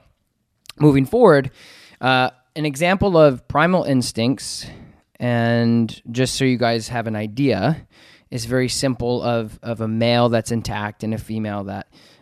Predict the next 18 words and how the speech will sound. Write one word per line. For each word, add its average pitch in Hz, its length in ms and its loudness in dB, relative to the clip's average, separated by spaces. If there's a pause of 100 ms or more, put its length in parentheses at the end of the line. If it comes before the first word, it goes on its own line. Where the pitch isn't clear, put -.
um, 95 280 -8
is 104 120 -10
also 117 320 -4
intact 101 420 -8
or 90 60 -8
not 104 180 -8
fixed, - 540 -6 (120)
um, 104 320 -4 (400)
when 117 200 -2
she's 113 240 -4
in 110 80 0
heat. 123 420 0 (200)
That's 104 180 -6
obviously 120 560 2
a 101 100 -4
primal 120 380 -2
instinct 113 500 -6
that 104 280 -6